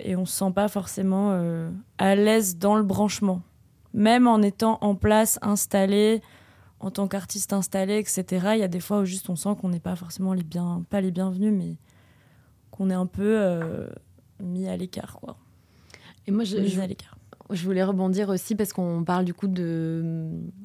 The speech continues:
Speaker 2: de la place des femmes, euh, dans le métier de D J, mais du coup, il y a aussi tout l'écosystème, on va dire, nocturne et des musiques électroniques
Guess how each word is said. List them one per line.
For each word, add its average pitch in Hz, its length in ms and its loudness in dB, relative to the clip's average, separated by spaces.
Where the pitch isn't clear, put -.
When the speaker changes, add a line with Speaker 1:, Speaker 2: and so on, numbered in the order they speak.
Speaker 2:
de 180 100 -2
la 175 140 0
place 196 360 0
des 185 120 0
femmes, 190 380 0
euh, 170 260 -2
dans 170 220 -4
le 170 180 -2
métier 208 320 4
de 185 100 -2
D 175 160 -6
J, 208 180 2
mais 220 100 4
du 170 120 -2
coup, 214 340 0
il - 60 -2
y 185 40 4
a 180 40 2
aussi 175 220 -4
tout 220 180 0
l'écosystème, 202 840 2
on 180 100 -4
va 170 120 -2
dire, 185 180 0
nocturne 196 560 2
et 180 140 -4
des 170 120 -2
musiques 175 320 -2
électroniques 180 540 0